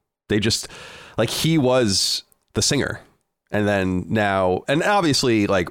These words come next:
Roger Waters and Richard Wright were singing and stuff too, but he, they just were like, "No, we'll just do it ourselves." Like, they didn't even bother trying to replace him, which I find interesting and, um, and notable. And obviously Syd Barrett has nothing to do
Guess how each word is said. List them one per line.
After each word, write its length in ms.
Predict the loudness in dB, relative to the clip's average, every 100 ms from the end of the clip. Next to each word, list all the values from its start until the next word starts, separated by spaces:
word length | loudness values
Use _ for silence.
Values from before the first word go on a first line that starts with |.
| -2
Roger 300 | 0 2 2
Waters 440 | 2 2 0 0
and 200 | -2 -2
Richard 200 | -2 -2
Wright 160 | -2 -2
were 60 |
singing 260 | -2 -2 -2
and 80 | -2
stuff 140 | -4
too, 160 | 0 0
but 180 | 0 -4 -20 -20 -20 -20 _ -12
he, 400 | -2 0 -2 -4 -2
they 180 | 0
just 160 | 2 2
were 80 | 2
like, 100 | 2
"No, 100 | 2
we'll 100 | 0
just 120 | 0
do 100 | 0
it 60 | 0
ourselves." 400 | 0 0 0 0
Like, 160 | -4 _
they 140 | -2 0
didn't 220 | 0 -2
even 160 | -4 -2
bother 280 | 0 0
trying 220 | 0 -2 -2
to 80 |
replace 340 | -2 0 -2 0
him, 60 |
which 120 | -2 -2
I 120 | -4
find 280 | -2 -4 -4
interesting 520 | -6 -4 -4 -4 -6 -10 _ _ -8
and, 540 | -4 -2 -2 -4 -6 -12 _ _ _ _ _ -8
um, 280 | -4 -2 -4 -4
and 180 | -2 2
notable. 460 | 2 2 0 0
And 80 | 0
obviously 320 | -2 -2 -4
Syd 160 | -4 -2
Barrett 180 | 0 0
has 160 | -4
nothing 220 | -4 -6
to 80 | -6
do 220 | -4 -4